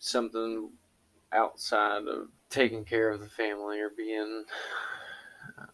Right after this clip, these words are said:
just with the kids, or even if it's going and doing something with your wife, you know, it's important to have that time. I don't know. Give me, like, a long-winded reporter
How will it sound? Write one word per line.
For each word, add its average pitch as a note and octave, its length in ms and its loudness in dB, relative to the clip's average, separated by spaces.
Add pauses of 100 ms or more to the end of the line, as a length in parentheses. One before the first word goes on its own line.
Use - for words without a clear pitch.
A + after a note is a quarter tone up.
just - 280 -2
with - 180 -6
the - 60 -16
kids, - 600 -4
or - 420 -6 (640)
even A#2+ 220 2
if A2 160 2
it's - 140 -6
going G2 260 -2
and - 120 -4
doing D2+ 220 -8
something - 360 -6
with - 160 -12
your G1+ 120 -8
wife, G1+ 340 -8 (100)
you - 100 -10
know, - 140 -8
it's - 180 -12
important - 460 -6
to A2 60 -6
have - 200 -4
that - 240 -2
time. - 520 -4 (300)
I C#3+ 180 12
don't A#2 200 8
know. A#2 220 0 (300)
Give B2 160 2
me, A#2+ 100 2
like, A2+ 260 2
a A#2 220 2 (440)
long-winded B2 1120 4
reporter A#2+ 720 2